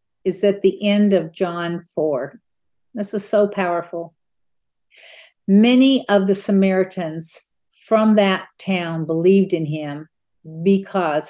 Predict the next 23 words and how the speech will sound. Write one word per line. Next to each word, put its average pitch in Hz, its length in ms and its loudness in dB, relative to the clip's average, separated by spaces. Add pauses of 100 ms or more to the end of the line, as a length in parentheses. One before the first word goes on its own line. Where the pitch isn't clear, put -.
of 151 120 -6
the 156 120 0
woman's 160 480 -4
testimony. 147 920 -8 (420)
He 185 200 -4
told 156 300 -6
me 143 240 -8
everything 165 600 -6
I 151 140 -6
did." 151 420 -10 (1900)
So 190 260 0
in 190 160 0
tonight, 190 800 0 (460)
I 190 200 0
would 202 160 0
encourage 180 840 -2
you 151 440 0 (840)
to 175 100 -6
have 175 300 -6
an 160 100 -4
encounter 196 720 0
with 196 220 4
Jesus 160 800 -4